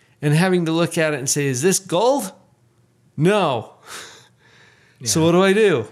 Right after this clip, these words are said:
Speaker 1: "Oh, this isn't it."
Speaker 2: <laughs>
Speaker 1: No, I'm not gonna spend any more time with that. I'm gonna set it aside. I'm gonna go to the next one.
Speaker 2: Yeah.
Speaker 1: Is this one gold? Because the fastest way to get to the gold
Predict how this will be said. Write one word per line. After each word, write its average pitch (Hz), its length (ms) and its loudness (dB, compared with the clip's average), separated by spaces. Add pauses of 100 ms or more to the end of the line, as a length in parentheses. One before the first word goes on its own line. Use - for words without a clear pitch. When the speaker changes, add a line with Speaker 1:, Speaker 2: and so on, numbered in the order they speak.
(1000)
Speaker 1:
"Oh, 269 800 2 (560)
this 311 220 2
isn't 294 340 2
it." 294 460 2 (220)
Speaker 2:
<laughs> - 380 -6 (400)
Speaker 1:
No, 226 460 0
I'm 180 140 -2
not 220 180 -4
gonna 240 160 -4
spend 202 300 -2
any 196 140 -2
more 160 200 -4
time 208 300 -4
with 147 220 -6
that. 214 300 -2 (220)
I'm 185 60 -2
gonna 190 160 2
set 147 260 0
it 143 140 -4
aside. 156 480 -2 (240)
I'm 180 100 -6
gonna 170 160 0
go 139 140 0
to 156 80 -2
the 180 80 -4
next 262 500 -4
one. 135 220 -6
Speaker 2:
Yeah. 104 260 -10 (300)
Speaker 1:
Is 165 240 -4
this 247 240 -2
one 156 240 -2
gold? 110 360 -4 (280)
Because 190 320 -2
the 170 100 0
fastest 214 560 -2
way 196 160 2
to 165 80 -2
get 175 220 -2
to 156 80 -8
the 156 100 -2
gold 202 480 0